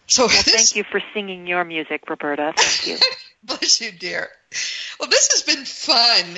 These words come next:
Speaker 1: Um, our, our guest, uh, is Lucinda Black and White, and again,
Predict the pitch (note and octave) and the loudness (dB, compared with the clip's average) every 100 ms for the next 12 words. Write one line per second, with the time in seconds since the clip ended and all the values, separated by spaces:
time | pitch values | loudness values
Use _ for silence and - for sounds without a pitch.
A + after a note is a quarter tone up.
0 | - G#3 F#3+ G3+ F#3+ F#3+ F#3 G#3+ A3 B3 | -4 -2 -2 0 0 0 0 0 2 2
1 | F#4+ - - - - _ - F#3+ F#3+ A3 | 4 4 0 -4 -20 _ -4 -4 -2 0
2 | B3 G#3+ - C#4+ C#4 G#3+ A3+ A3+ G#3 G3 | 0 2 2 2 0 2 2 0 -2 0
3 | F#3+ F#3 F3+ A3 F3+ | 0 0 0 2 2